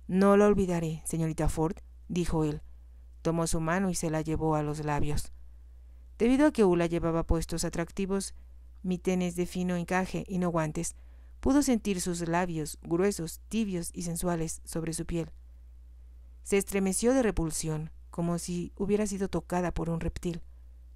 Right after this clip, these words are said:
Después de lo que a ella le pareció mucho tiempo, la soltó y encontró para su alivio que el marqués estaba a su lado. "¿Por qué estabas bailando con el príncipe?", preguntó él en tono agudo y con voz que solo ella podía escuchar.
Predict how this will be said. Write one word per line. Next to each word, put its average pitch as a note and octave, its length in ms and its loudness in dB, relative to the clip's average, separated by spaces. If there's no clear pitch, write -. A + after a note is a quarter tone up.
Después C#4+ 360 2
de D#4+ 80 8
lo C4+ 100 8
que G#3 100 2
a F#3+ 40 4
ella F3+ 140 4
le F3 100 2
pareció E3+ 320 0
mucho E3 260 -4
tiempo, F3+ 480 -4
la E3+ 200 0
soltó F#3 440 2
y G3 100 0
encontró F3+ 440 -4
para G#3+ 180 -2
su A3+ 120 -2
alivio F3+ 360 -4
que G3 140 0
el F#3+ 100 2
marqués G3 340 2
estaba A3 440 0
a E3+ 40 -2
su F3 140 -2
lado. E3 320 -2
"¿Por G3 160 -4
qué F#3+ 80 -4
estabas F3 340 -2
bailando E3+ 380 0
con E3 140 -2
el D#3 100 -2
príncipe?", G#3 520 0
preguntó G3 520 2
él A3 100 2
en F3+ 140 0
tono E3+ 240 0
agudo F#3 280 -2
y F3+ 60 0
con F3 180 -4
voz F#3 140 0
que G#3 160 -2
solo A3 220 2
ella G3 180 0
podía E3 260 -2
escuchar. E3 460 -4